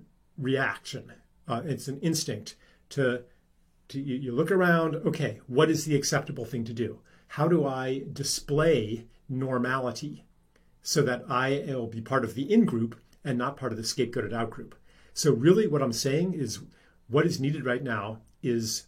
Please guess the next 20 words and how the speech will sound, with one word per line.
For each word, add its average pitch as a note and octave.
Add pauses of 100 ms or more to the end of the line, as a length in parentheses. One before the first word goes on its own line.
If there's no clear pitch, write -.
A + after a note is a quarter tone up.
(140)
courage - (2500)
to F3
identify C3
this A#2
tendency B2 (640)
and D3
to B2+
listen E3+
to C#3
something A#2+
else, - (1160)
to D3
listen D3+
to, B2 (1080)
you F3
could F3
say, B2 (3250)
listen E3
to C#3+
that, B2